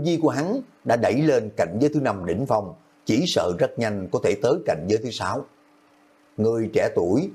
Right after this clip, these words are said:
bay vào tháp cao, hai đầu gối quỳ dưới đất, cung kính nói, "Bái kiến Tam Tổ."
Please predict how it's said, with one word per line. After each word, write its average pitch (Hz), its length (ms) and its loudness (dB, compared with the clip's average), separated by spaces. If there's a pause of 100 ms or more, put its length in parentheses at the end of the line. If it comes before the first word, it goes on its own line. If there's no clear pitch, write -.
(120)
bay 165 280 0
vào 98 260 0
tháp - 220 -2
cao, 90 320 0 (220)
hai 127 200 0
đầu 98 140 2
gối 95 220 2 (120)
quỳ 80 280 0
dưới 107 140 4
đất, 123 160 0 (220)
cung 117 240 0
kính 113 180 -2
nói, 113 260 0 (600)
"Bái 104 220 2
kiến 135 460 -2
Tam 95 240 -2
Tổ." 82 260 2